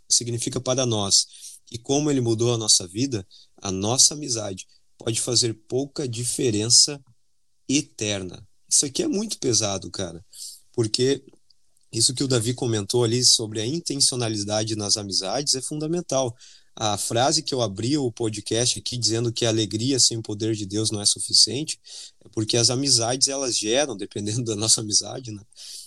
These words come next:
Elas geram, é, dentro de nós a alegria, né? Ah, eu vou visitar meus amigos num domingo e,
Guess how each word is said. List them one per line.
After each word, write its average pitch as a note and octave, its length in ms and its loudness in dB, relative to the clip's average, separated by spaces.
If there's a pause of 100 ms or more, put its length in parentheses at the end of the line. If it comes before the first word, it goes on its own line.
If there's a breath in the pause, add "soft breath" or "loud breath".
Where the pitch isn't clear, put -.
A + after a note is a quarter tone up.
(100)
Elas G#2+ 300 2
geram, B2 520 -2 (220)
é, G#2+ 180 -6
dentro B2 380 0
de A2+ 120 -2
nós B2 320 -2
a C3 40 2
alegria, G#2+ 520 -2 (380)
né? G#2+ 300 -4 (460)
Ah, B2+ 240 2
eu G2 100 -2
vou C3 520 2 (140)
visitar A#2+ 560 0
meus B2+ 200 0
amigos C3 520 -2
num B2 200 -6
domingo D3+ 540 0
e, C3 220 0